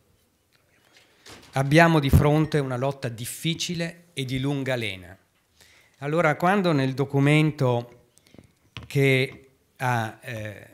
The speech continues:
segnato il percorso di questo seminario e in particolare dell'incontro di oggi,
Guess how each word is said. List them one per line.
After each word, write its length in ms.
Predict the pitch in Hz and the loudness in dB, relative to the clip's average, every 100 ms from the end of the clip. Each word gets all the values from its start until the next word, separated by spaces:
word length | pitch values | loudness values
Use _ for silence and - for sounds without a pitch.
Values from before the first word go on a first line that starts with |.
| 110 | -18
segnato 800 | - 117 113 135 170 147 127 110 | -14 -12 -8 -2 -2 -2 -6 -10
il 100 | 107 | -10
percorso 640 | 120 - 147 147 135 120 | -12 -10 -4 -4 -4 -8
di 120 | 110 | -10
questo 260 | 110 135 127 | -8 -8 -6
seminario 720 | - 120 113 127 131 123 110 | -4 -2 0 2 2 2 0
e 40 | 110 | -2
in 100 | 98 | -6
particolare 680 | 110 - - 120 123 117 95 | -10 -8 -6 -4 -2 -2 -6
dell'incontro 600 | 101 104 104 120 117 117 | -8 -8 -6 -6 -6 -6
di 140 | 117 | -4
oggi, 400 | 131 117 101 | -2 -4 -8